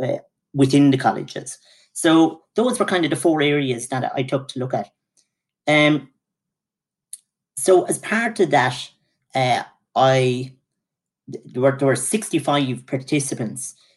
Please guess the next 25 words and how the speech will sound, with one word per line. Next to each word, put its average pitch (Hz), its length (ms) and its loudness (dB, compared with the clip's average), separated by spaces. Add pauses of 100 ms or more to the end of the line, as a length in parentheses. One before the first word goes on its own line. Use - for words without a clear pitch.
(100)
uh, 123 200 2
took - 240 -4
part 131 340 2
in 127 340 -4 (160)
qualitative 160 580 -2
research. - 420 -8
So, 101 300 -8 (320)
uh, 117 180 2
we're 127 100 0
talking 127 380 4
about 117 340 0
interviews 139 580 0
and 117 260 -8 (280)
focus 165 440 2
groups, 131 420 -4 (300)
and, 135 520 2
uh, 131 140 4
that, 135 280 0
uh, 139 160 0 (320)
th-, 135 140 -14
that 175 220 2
was - 140 0
spread 170 300 0
over 143 260 0
nineteen, 135 800 -2